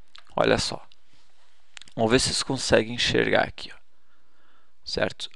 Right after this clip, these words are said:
Ah, aqui, ó, vi-, apareceu lá, videoaula Neri. Tão vendo aqui, ó? Ah, eu tô, eu tenho que achar uma forma de vocês poderem enxergar melhor aqui, ó. Certo? Videoaula Neri. Depois ele limpou, ó, agora limpou.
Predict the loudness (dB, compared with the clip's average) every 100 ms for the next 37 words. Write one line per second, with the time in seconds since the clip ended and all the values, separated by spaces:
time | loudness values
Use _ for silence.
0 | 2 6 8 8 6 2 0 4 6 8
1 | 6 4 4 8 8 10 10 12 12 8
2 | 2 -12 -12 -8 -4 12 12 12 12 12
3 | 10 8 8 2 2 4 4 2 0 0
4 | 0 -2 -12 -12 -12 -12 -12 -12 -12 -12
5 | -12 -12 -14 -12 -12 -12 -12 -12 -12 -8
6 | -6 -6 -4 -6 -6 -6 -6 -10 -12 -12
7 | -12 -12 -6 -4 0 2 4 4 4 4
8 | 8 10 8 4 0 -2 -6 -6 -2 0
9 | 2 2 2 2 2 2 -2 -8 -10 -12
10 | -14 -14 -12 -12 -12 -6 0 0 0 8
11 | 12 12 12 8 8 6 2 -6 -12 -12
12 | -12 -8 2 10 12 12 6 4 2 8
13 | 12 12 12 12 12 12 12 12 12 6
14 | 8 12 12